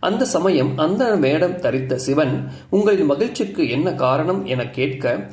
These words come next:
அவரோ நடந்தவற்றை விளக்கினார். அப்பொழுது சிவன் தனது கையில் இருந்த சிறு கத்தியால் தனது கையை வெட்டிக் கொண்டார்.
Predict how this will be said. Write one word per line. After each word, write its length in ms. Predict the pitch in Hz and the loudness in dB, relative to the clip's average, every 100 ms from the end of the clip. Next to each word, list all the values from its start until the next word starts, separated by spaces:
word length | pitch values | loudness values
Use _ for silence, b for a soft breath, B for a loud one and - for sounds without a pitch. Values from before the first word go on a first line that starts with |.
| - | -4
அவரோ 300 | 135 196 156 - 127 | 0 2 2 0 -2
நடந்தவற்றை 600 | 143 190 165 131 151 160 | 0 2 0 -2 -4 -2
விளக்கினார். 640 | 123 117 - 117 101 - - B B B | -2 -4 -4 -6 -6 -8 -16 B B B
அப்பொழுது 460 | 170 - 233 180 143 | -4 0 0 2 2
சிவன் 460 | 180 185 139 131 | 2 2 0 0
தனது 300 | 135 180 156 | 0 2 2
கையில் 300 | 143 147 254 | 0 0 2
இருந்த 240 | 214 147 127 | 0 0 -2
சிறு 260 | 143 208 | 0 -2
கத்தியால் 680 | 233 123 127 165 127 123 127 | 0 -4 -2 0 2 0 0
தனது 340 | 180 185 143 | 0 2 0
கையை 380 | 127 139 185 135 | 0 2 2 0
வெட்டிக் 400 | 110 104 - - | -2 -4 -6 -2
கொண்டார். 560 | 117 110 107 107 - | -4 -2 -2 -2 -6